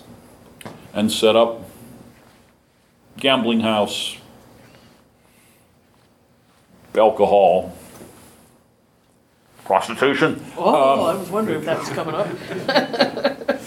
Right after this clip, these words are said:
Speaker 1: So that would be, uh, and they called them Hell on Wheels, because it would move down the road, railroad whenever they would get to a stopping point. So that, like I said, basically to take the money off the railroad workers.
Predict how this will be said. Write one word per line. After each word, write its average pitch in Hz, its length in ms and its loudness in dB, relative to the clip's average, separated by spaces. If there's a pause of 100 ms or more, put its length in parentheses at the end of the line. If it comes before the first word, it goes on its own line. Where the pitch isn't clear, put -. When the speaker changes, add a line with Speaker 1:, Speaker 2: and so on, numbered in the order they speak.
(140)
Speaker 1:
So 143 200 -2
that 180 300 0
would 165 220 0
be, 143 320 2 (240)
uh, 120 160 0
and 135 180 2
they 127 100 4
called 143 260 0
them 113 100 0
Hell 117 220 0
on 107 160 -4
Wheels, - 360 -6 (600)
because 107 260 -4
it 110 60 -2
would 104 200 -2
move 117 240 2
down 113 260 4
the 101 60 -2
road, 101 460 2
railroad 101 540 4 (420)
whenever 95 380 0
they 95 120 2
would 92 220 -2 (180)
get - 300 -2
to 95 120 -4
a 87 40 -4
stopping 92 480 0
point. 82 320 -8 (1900)
So 120 200 2
that, 113 220 0
like 113 160 4
I 101 80 4
said, - 320 0
basically 123 360 2
to 95 80 -2
take 104 240 2
the 107 60 -2
money 98 260 0
off 92 220 0
the 87 100 -4 (340)
railroad 95 460 2
workers. - 360 -8